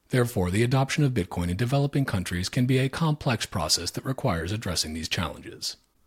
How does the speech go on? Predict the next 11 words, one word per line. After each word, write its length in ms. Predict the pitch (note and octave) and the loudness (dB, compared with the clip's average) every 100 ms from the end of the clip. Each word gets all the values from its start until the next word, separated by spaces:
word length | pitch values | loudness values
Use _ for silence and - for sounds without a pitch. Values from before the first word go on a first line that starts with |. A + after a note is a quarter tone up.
| _ | _
Three, 500 | - G2+ F2 D2+ - _ _ _ _ _ - | -4 2 2 0 -12 _ _ _ _ _ -6
technical 500 | - G#2 D3+ - E3 | -2 0 0 0 2
security 760 | - F3 - C#3 E2+ E2 F#2 _ _ - | 2 0 0 0 0 -2 -8 _ _ -2
and 220 | G2 F2+ | 0 2
decentralization. 1200 | G#2 C#3 - G2+ - G2+ G2+ F#2+ D#2+ - - - - _ _ _ _ _ _ _ _ _ _ _ _ _ _ - | 2 4 2 0 0 0 2 2 0 0 -2 -6 -20 _ _ _ _ _ _ _ _ _ _ _ _ _ _ 2
My 220 | C#3 D#3 | 6 6
friend 440 | - E3+ F3 E3+ | 4 4 6 6
and 160 | B2 A#2+ | 6 4
colleague 420 | - E2 E2 E2+ | 2 -2 -4 -4
Jeff 340 | - E2+ - - | -2 -2 -4 -6
Booth 360 | F2 - - | -6 -6 -18